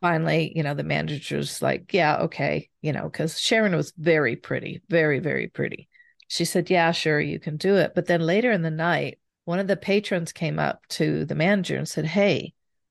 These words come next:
uh, you have a girl that's standing outside the women's restroom. Basically, she's selling sex for fifty dollars a pop,"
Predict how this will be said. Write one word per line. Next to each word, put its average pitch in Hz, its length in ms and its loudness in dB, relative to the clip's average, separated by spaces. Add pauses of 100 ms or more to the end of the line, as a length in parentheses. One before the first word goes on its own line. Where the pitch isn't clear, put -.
(240)
uh, 143 560 0 (560)
you 175 200 0
have 214 280 2
a - 140 -2
girl 156 420 2
that's - 220 -6
standing 165 400 0
outside 156 540 0
the 160 80 -6
women's 156 640 -6 (120)
restroom. 143 600 0 (320)
Basically, 175 600 2
she's - 320 -4
selling 160 360 2
sex - 360 -4
for 151 120 -4
fifty 143 360 -4
dollars 139 440 0
a - 60 -14
pop," - 420 0